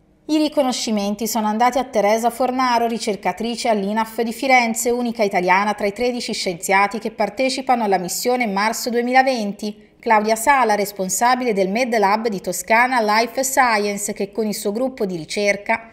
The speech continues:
ha individuato e brevettato per primo in Italia gli anticorpi monoclonali per la cura dell'infezione da virus sars cov due.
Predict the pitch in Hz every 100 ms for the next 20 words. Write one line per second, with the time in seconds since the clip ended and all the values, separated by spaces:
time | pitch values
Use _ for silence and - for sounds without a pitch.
0 | - - 269 262 247 208 202 233 247 214
1 | 208 185 175 240 254 247 - - - 262
2 | 247 196 214 214 240 220 190 196 196 240
3 | 247 247 214 185 185 180 196 233 220 190
4 | 180 262 262 240 214 196 185 - - 262
5 | 226 196 190 233 262 262 208 - 208 233
6 | 226 226 - 226 226 254 233 202 175 156